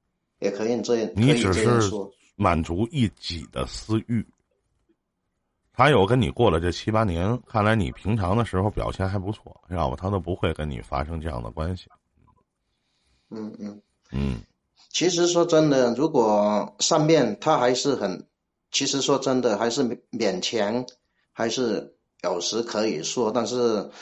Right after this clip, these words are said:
Speaker 1: 后面呢，所以可以这样说，基本上就试一次，吵一次。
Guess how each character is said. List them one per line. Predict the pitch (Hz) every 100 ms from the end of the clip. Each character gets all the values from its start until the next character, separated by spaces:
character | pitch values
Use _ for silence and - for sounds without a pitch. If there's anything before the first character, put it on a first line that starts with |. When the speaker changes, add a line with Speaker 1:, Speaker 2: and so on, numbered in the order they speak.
| - -
Speaker 1:
后 | 175
面 | 147 160 131
呢， | 131
所 | 127 147
以 |
可 | 147 147
以 | 147 123
这 | 139
样 | 131 117
说， | 135 127
基 | 131
本 | 104 95
上 | 139 127 107 - _ _ _ _ _ -
就 | 170 147 -
试 | - 190 147
一 | 135
次， | 143 - 147 -
吵 | 110 92
一 | 101 117
次。 | - 131